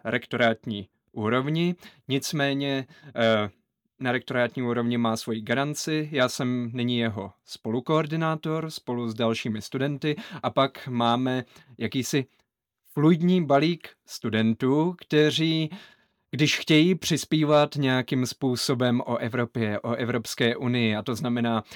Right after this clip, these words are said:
nějakými texty, kratšími, delšími, analytickými, ale třeba i podcasty, jako nyní právě děláme, nebo videi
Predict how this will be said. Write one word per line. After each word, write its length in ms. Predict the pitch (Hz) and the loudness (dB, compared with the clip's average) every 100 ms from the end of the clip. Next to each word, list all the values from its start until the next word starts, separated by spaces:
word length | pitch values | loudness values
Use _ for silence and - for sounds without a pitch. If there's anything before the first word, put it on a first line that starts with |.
| - | -6
nějakými 400 | 123 123 - 120 117 | 0 0 2 0 0
texty, 440 | 123 - - 113 | -2 -4 -6 -4
kratšími, 600 | - 123 - 135 120 113 | 2 2 2 0 2 2
delšími, 480 | 107 113 113 127 117 | 4 2 2 0 0
analytickými, 800 | 110 113 113 117 - 127 117 120 | 2 0 -2 -4 -6 -2 0 0
ale 220 | 143 139 | 0 0
třeba 320 | 135 147 139 | 0 2 4
i 180 | 135 131 - - | 4 2 0 -6
podcasty, 500 | 120 139 117 - 113 | -2 2 2 2 -4
jako 200 | 110 107 | -2 -2
nyní 220 | 107 107 | -2 -2
právě 320 | 113 110 110 | -2 -2 0
děláme, 460 | 113 110 113 113 113 - - - | 0 -2 -4 -8 -10 -16 -16 -4
nebo 240 | 139 151 | 2 4
videi 440 | 139 131 127 120 | 4 4 2 2